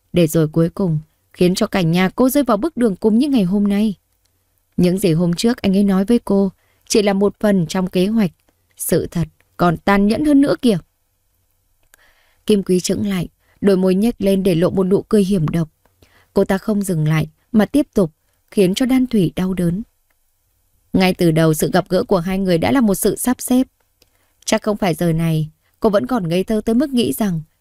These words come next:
tôi đang cố tình lừa cô chứ. Tỉnh lại đi,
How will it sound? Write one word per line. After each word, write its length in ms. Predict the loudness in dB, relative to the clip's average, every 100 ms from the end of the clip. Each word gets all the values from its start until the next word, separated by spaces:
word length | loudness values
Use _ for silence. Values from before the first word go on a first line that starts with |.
| _
tôi 120 | 0
đang 160 | 0 -2
cố 260 | 0 0
tình 280 | 2 2 4
lừa 200 | 4 2 2
cô 200 | 2 2
chứ. 160 | 0 -4 -8 _ _ _ _ _ _
Tỉnh 200 | -2 2
lại 160 | 2 0
đi, 340 | 0 -2 -2